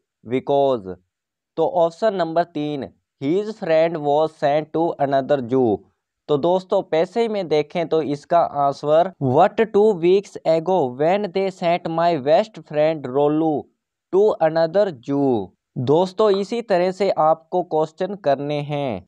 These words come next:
तो आगे चलते हैं क्वेश्चन नंबर चौहत्तर, The children try to make angry to the, तो ऑप्शन नंबर दो, टाइगर।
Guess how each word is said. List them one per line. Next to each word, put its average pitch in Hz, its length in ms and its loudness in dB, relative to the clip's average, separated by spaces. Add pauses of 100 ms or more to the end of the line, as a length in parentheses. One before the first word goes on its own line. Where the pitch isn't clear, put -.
तो 175 140 4
आगे 180 340 4
चलते 175 340 0
हैं 185 280 -2
क्वेश्चन 175 480 -2
नंबर 170 300 0
चौहत्तर, 139 840 0 (300)
The 170 260 0
children 190 560 -2
try 180 240 2 (120)
to 190 100 0
make 170 300 -6 (120)
angry 165 360 0 (100)
to 165 160 0
the, 139 400 0 (400)
तो 160 200 -2
ऑप्शन 175 420 -2
नंबर 170 340 -4
दो, 165 600 -2
टाइगर। 143 500 2